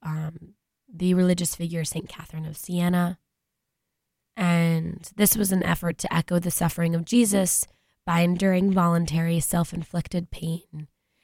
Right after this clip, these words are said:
Yet this disordered and troublesome behavior often led to malnutrition and health complications, even resulting in death.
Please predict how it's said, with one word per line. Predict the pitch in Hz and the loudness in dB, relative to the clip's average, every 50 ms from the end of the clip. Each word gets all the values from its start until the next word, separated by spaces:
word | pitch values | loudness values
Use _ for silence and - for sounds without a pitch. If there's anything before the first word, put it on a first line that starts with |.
| _ _ | _ _
Yet | - 196 190 | -2 0 2
this | 202 196 - - | 2 2 2 0
disordered | - - 165 - - 185 185 180 175 175 180 | 0 -2 0 2 2 2 4 4 4 2 2
and | 175 170 170 165 | 0 0 -2 0
troublesome | - 170 170 165 165 - - 165 165 | 0 -2 0 0 -2 -2 -4 -4 -4
behavior | - 147 - - 165 170 160 170 160 160 175 - | -4 -6 -6 -4 -2 -2 0 0 -2 -2 -4 -2
often | 156 160 151 - - 165 165 | -2 -2 -2 -2 -4 -4 -2
led | 165 160 160 156 151 | 0 0 0 -2 -2
to | - - 165 | -6 -6 -2
malnutrition | 160 156 156 156 160 151 - 180 175 - - 165 165 165 160 - - _ _ _ _ _ _ - | 0 0 0 0 -2 -2 -2 -2 -2 -2 0 -2 -2 -2 -4 -8 -10 _ _ _ _ _ _ -8
and | 180 165 | -6 0
health | 147 180 175 170 - - | 2 2 2 2 0 -2
complications, | - 160 156 156 156 - - - 156 - - 160 156 156 151 151 - - | -6 -6 -4 -6 -8 -8 -8 -6 -6 -6 -6 -6 -6 -6 -6 -6 -8 -8
even | - 170 175 175 170 165 | -4 0 2 2 2 2
resulting | 165 160 156 165 - _ - - 156 151 151 | 2 0 -2 -4 -8 _ -10 -8 -6 -4 -4
in | 151 151 | -4 -4
death. | 147 156 156 156 - - _ | -6 -8 -8 -10 -12 -20 _